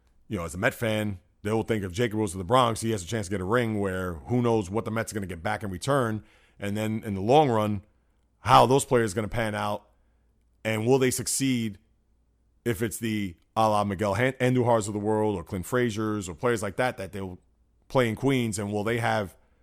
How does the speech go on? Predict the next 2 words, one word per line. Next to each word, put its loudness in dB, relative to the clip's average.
flourishing, 2
successful, 0